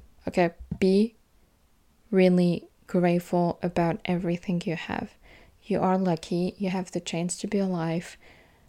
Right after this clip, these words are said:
A lot of people died at twenty and with unfa-, in unfairly conditions. We're not quoting anyone, but everyone knows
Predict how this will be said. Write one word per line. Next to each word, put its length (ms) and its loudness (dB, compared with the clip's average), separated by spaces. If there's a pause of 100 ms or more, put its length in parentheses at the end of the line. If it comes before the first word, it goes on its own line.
(120)
A 40 4
lot 200 10
of 140 4
people 640 2
died 480 -2
at 360 -6
twenty 720 0
and 300 -2
with 180 -2 (760)
unfa-, 640 0
in 240 2
unfairly 800 2
conditions. 920 -4
We're 100 -2
not 200 -4 (640)
quoting 400 4
anyone, 380 0
but 240 -6 (100)
everyone 500 -4
knows 460 -8